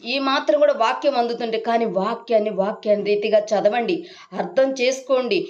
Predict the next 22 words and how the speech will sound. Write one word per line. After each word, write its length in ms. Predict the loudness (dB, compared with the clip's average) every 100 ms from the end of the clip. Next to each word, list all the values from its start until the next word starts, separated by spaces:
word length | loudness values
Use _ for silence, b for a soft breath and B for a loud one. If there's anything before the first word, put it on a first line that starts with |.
| B
ఇప్పుడు 320 | -10 -6 -2 0
దినాల్లో 720 | 2 2 0 2 2 2 0
చాలా 520 | -8 -2 0 2 2
మందికి, 460 | 2 0 0 -2 0
ఎందుకంటే 840 | 2 2 2 0 0 0 -4 -12 _ -8
ఈ 160 | -4
ఇప్పుడు 380 | -4 -2 2 4
రాబోయే 680 | 4 2 2 4 4 4 4
యుగాంతమందు 1000 | 4 2 2 0 0 2 2 2 -2 -4
అందరూ 380 | -2 0 2 2
ఒక 200 | 0 0
దగ్గర 460 | 0 2 4 4 2
గ్యాదర్ 340 | 0 2 2
అవ్వాలి, 320 | 2 2 2
అందరిని 500 | 2 2 4 4 2
దేవుడు 360 | 2 4 4 4
ఒక 180 | 2 2
దగ్గర 260 | 2 0
చేర్చాలి, 480 | 0 0 2 2 2
అందరూ 260 | 2 2 2
దేవుని 360 | 4 4 4
స్తుతించాలి, 800 | 0 -6 0 2 4 2 0 -4